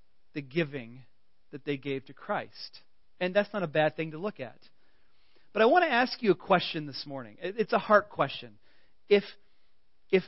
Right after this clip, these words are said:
part of preparing for Jesus is, is worshiping him, if, if we're getting ready, if this is a rehearsal for heaven,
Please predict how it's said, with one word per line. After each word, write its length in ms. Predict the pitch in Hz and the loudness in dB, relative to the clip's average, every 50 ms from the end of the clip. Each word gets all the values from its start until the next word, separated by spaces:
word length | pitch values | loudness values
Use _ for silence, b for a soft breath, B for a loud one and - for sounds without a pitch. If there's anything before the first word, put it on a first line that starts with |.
| - - | -6 0
part 260 | - 254 277 311 330 | 6 8 8 8 8
of 180 | 320 277 - | 4 -4 -6
preparing 640 | - - 202 - - - 202 196 196 202 202 202 196 - - | -8 -10 -10 -10 -6 -2 0 0 2 2 2 0 -2 -6 -8
for 80 | 165 | -10
Jesus 600 | 156 135 127 156 180 180 165 143 127 131 113 120 - - - - - - - - - - - - - - - | -10 -8 -6 -4 -2 -2 -2 -4 -6 -10 -10 -10 -12 -12 -14 -14 -16 -18 -20 -20 -20 -20 -20 -20 -16 -8 -4
is, 300 | 160 151 147 135 127 - - | -4 -4 -4 -6 -10 -12 -8
is 180 | - 151 139 127 | -8 -8 -8 -6
worshiping 560 | 135 143 165 170 165 - 156 - - 135 120 | -4 0 0 0 0 -2 -8 -8 -10 -10 -10
him, 160 | 120 113 117 147 | -12 -16 -14 -16
if, 100 | 147 - - | -14 -10 -8
if 120 | 180 160 - | -8 -8 -8
we're 300 | 175 175 220 269 339 294 | -4 0 2 2 2 2
getting 380 | 220 - 277 285 294 277 247 | 2 0 0 0 0 0 -2
ready, 480 | 220 202 208 214 214 190 151 135 131 - b b b b b | 2 6 8 8 8 8 6 0 -6 -10 b b b b b
if 120 | 196 180 - | 2 2 2
this 200 | - 277 311 - | 4 2 2 2
is 160 | 359 311 233 294 | 2 2 6 6
a 80 | 254 | 6
rehearsal 580 | 214 202 190 - 190 196 196 185 - 208 196 - | 6 6 2 4 6 4 4 4 2 -2 -2 -2
for 120 | - 160 139 | -2 -6 -2
heaven, 420 | 139 160 156 147 185 202 226 | 0 0 0 0 -2 -8 -10